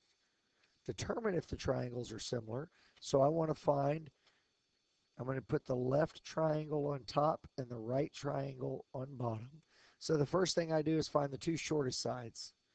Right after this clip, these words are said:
three and sixteen.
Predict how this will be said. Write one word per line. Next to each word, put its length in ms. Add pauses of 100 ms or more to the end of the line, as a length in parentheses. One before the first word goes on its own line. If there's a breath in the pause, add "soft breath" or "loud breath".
(440)
three 540
and 560
sixteen. 580